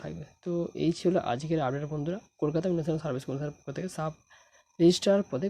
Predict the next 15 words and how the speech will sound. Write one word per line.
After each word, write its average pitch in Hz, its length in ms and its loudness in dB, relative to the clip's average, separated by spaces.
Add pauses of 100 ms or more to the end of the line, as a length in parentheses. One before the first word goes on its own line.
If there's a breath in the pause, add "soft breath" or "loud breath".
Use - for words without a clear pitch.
কর্মী 139 300 0
নিয়োগের 147 260 -2 (880)
নোটিফিকেশন 147 480 -2
প্রকাশিত 156 320 -10
হয়েছে, 165 180 -6
আপনাদেরকে 147 360 -6
দেখিয়ে 143 240 -8
দিলাম। 208 160 -4 (2000)
তো 156 80 -6 (340)
সবাইকে 151 260 -2 (100)
অসংখ্য 185 360 2
ধন্যবাদ। 180 300 4
ভিডিওটি 147 280 0
ভালো 143 140 -2
লাগলে 151 160 -6